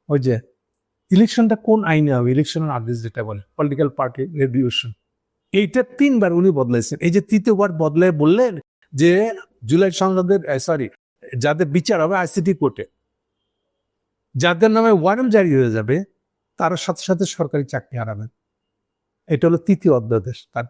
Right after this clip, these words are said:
তৃতীয় সংশোধনী, এবং এটা অধ্যাদেশ বলে জারি করছেন। তো তাইলে আজকে আবার প্রেসিডেন্ট দিয়ে সাইন করালেন কেন? প্রেসিডেন্ট দিয়ে তো অধ্যাদেশগুলো জারি, ঘোষণা দেন নাই তো, ওগুলো তো নিজে সাইন করছে।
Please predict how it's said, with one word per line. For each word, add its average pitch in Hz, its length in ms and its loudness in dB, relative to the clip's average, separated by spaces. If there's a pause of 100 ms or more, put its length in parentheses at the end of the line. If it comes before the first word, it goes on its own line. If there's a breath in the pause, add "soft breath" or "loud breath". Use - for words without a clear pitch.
তৃতীয় 156 220 -2
সংশোধনী, 113 500 -6 (720)
এবং 214 280 0
এটা 202 180 2
অধ্যাদেশ 175 420 2
বলে 156 180 0
জারি 117 220 0
করছেন। 117 500 -14 (760)
তো 226 100 4
তাইলে 214 360 0
আজকে 202 360 -2
আবার 240 140 2
প্রেসিডেন্ট 240 460 0
দিয়ে 247 120 0
সাইন 240 220 -2
করালেন 240 380 -2
কেন? 240 160 -4 (1080)
প্রেসিডেন্ট 226 440 2
দিয়ে 240 260 2
তো 240 160 0
অধ্যাদেশগুলো 202 640 2
জারি, 170 200 -2 (480)
ঘোষণা 156 400 2
দেন 139 80 -6
নাই 110 140 -6
তো, - 160 -20 (460)
ওগুলো 180 200 2
তো 190 120 0
নিজে 170 260 2
সাইন 131 260 -2
করছে। 113 280 -8